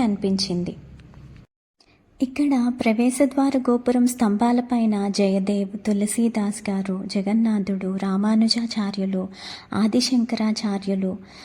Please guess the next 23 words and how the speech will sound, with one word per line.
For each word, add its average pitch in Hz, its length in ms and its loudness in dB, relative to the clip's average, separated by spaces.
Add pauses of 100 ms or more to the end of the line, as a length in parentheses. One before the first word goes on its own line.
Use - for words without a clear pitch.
(220)
అన్యమతానికి 226 840 2
చెందిన 208 320 0
స్వామివారి 208 720 0
భక్తుడు, 190 640 -4 (500)
ఆంజనేయ 226 420 4 (100)
స్వామి 202 320 0 (100)
మూర్తులను 196 460 0 (120)
మనం 202 180 0 (200)
గమనించొచ్చు. 190 720 -2 (720)
అలాగే 247 460 2
ప్రవేశద్వారం 254 960 2 (120)
గోపురం 240 420 2
లోపలి 214 440 4
పైన 240 340 2
భాగంలో 226 720 2
జగన్నాథుడు 240 760 2
ఎలా 220 280 2
వెలిసారన్న 226 800 2
డీటెయిల్ 220 520 0 (120)
కార్వింగ్స్ 214 480 0
కూడా 202 360 -2
మనం 233 300 4
చూడొచ్చు. 196 640 -2